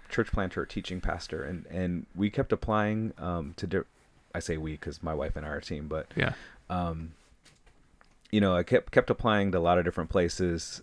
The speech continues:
Speaker 1: and just kept coming up snake eyes.
Speaker 2: Hmm.
Speaker 1: And it was the weird, it, it was to the point where I was even working with a, uh, search firm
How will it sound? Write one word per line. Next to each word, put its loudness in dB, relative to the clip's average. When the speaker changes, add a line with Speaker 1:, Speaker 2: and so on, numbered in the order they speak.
Speaker 1:
and -2
just 0
kept 2
coming 0
up -4
snake 0
eyes. -4
Speaker 2:
Hmm. 0
Speaker 1:
And 0
it 2
was 4
the 4
weird, 6
it, 10
it 6
was 4
to 0
the 4
point 0
where 0
I 2
was 0
even -2
working -2
with -6
a, -4
uh, -6
search 2
firm -4